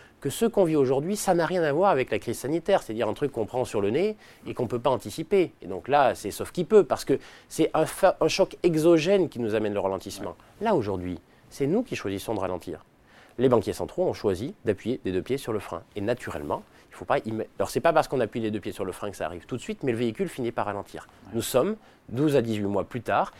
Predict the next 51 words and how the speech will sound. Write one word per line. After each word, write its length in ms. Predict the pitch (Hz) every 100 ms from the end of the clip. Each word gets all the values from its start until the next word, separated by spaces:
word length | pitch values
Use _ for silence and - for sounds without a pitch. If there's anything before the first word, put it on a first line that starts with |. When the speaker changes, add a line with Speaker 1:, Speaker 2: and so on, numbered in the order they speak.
| -
Speaker 1:
et 80 | -
donc 220 | - 143
on 80 | 120
commence 340 | 101 127 156 143
à 40 |
ralentir. 340 | 120 101 -
Ça 60 | 92
Speaker 2:
Donc, 120 | 139
Speaker 1:
veut 60 | 175
dire 140 | 170
Speaker 2:
on 20 | -
Speaker 1:
quoi ? 140 | 160
Speaker 2:
ouais. 60 | 208 _ _
Speaker 1:
C'est-à-dire 240 | - 117 -
que 60 |
le 60 | 95
basculement 600 | 123 180 - 147 123 98 - - -
en 60 | -
termes 180 | 151 135
de 60 |
politique 420 | 92 170 143 147
monétaire, 420 | 113 82 - 67 - _ -
Speaker 2:
Voilà. 180 | - 92
Speaker 1:
il 60 | 92
est 100 | 139
probablement 640 | 143 - 147 117 107 170 - - - _
pour, 320 | - 220 - -
euh, 160 | 120 131 - _ _ - -
quelque 80 | -
Speaker 2:
Donc, 100 | 143
les 80 | 147
rais-, 100 | 143
Speaker 1:
part 240 | 220 233
Speaker 2:
les 60 | 247
marchés 20 |
Speaker 1:
autour 540 | 190 196 214 247 262
de, 640 | 175 180 196 196 196 190 180
du 200 | 147 156
premier 460 | 185 - 190 202 208
se-, 160 | - 160
fin 220 | - 214
de 60 |
premier 280 | 202 190 180
semestre. 480 | 160 160 185 269 -
Speaker 2:
Donc 140 | -
les 40 | 151
marchés 300 | 147 135 180
ont 80 | 143
raison, 460 | 139 117 131 147
Speaker 1:
Oui. 220 | 220 220 - -
Speaker 2:
euh, 840 | 101 101 101 98 98 98 98 98